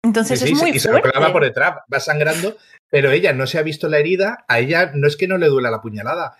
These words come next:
Speaker 2: es que literalmente en ese momento, tal como está, le
Speaker 1: Solo
Speaker 2: duele
Speaker 1: tiene
Speaker 2: todo.
Speaker 1: ojos para Peter,
Speaker 2: No,
Speaker 1: claro.
Speaker 2: y que,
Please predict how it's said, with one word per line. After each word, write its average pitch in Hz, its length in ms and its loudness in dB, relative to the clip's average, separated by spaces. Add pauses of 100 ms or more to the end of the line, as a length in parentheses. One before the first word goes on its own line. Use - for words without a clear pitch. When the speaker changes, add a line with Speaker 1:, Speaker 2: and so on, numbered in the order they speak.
(120)
Speaker 2:
es 117 160 -4
que 151 100 -2
literalmente 151 580 0
en 143 60 -6
ese 135 160 -6
momento, 147 320 -4
tal - 160 -6
como 131 160 -12
está, 147 260 -8
le 127 100 -6
Speaker 1:
Solo 190 160 0
Speaker 2:
duele 226 120 2
Speaker 1:
tiene 233 220 0
Speaker 2:
todo. 226 120 6
Speaker 1:
ojos 254 200 -4
para 196 300 -2
Peter, 202 320 -10
Speaker 2:
No, - 60 -18
Speaker 1:
claro. - 380 2
Speaker 2:
y 120 120 -10
que, 143 80 0